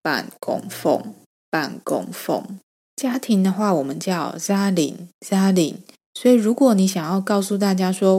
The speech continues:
“我家有五个人”的时候呢，你就可以说“gia đình của tôi gồm năm người, bố, mẹ, chị gái, em trai và tôi”。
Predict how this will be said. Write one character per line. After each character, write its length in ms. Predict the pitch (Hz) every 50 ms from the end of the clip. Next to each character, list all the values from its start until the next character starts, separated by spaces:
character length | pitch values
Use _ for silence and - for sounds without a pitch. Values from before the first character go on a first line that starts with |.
| - - 180
“我 40 | 175
家 260 | - - 214 208 226
有 200 | 208 196 190 190
五 120 | 180 170
个 160 | 170 - -
人” 240 | - - - - - -
的 80 | -
时 220 | 160 - - 156 165
候 240 | - 202 208 202
呢， 320 | 185 175 175 170 180 190 - - - - - _
你 100 | - 151
就 140 | 143 170 175
可 160 | - 190 160
以 80 | 143 147
说 240 | - - 175 175 - _ _ _ _ _ _ _ _ _ _
“gia 260 | - 254 240 247 254
đình 260 | 233 240 208 190 180 175
của 240 | - 196 185 190
tôi 380 | 214 - - 233 233 233 240 233
gồm 300 | - - 208 208 226 240
năm 340 | 233 240 233 226 233 226 220
người, 440 | 202 196 185 - - - 214 196 - _ _ _ _ _ _ _ _
bố, 420 | - 196 190 196 196 214 247 269 - - _ _ _ -
mẹ, 360 | 196 185 180 190 196 208 - _ _ _ _ -
chị 260 | - - 175 180 -
gái, 380 | - 190 180 180 185 196 233 247 - _ _ _
em 280 | - 208 202 202 202 196
trai 400 | - 208 196 190 190 190 196 190
và 220 | 190 165 160 - - -
tôi”。 540 | - 185 180 185 180 185 185 190 190 190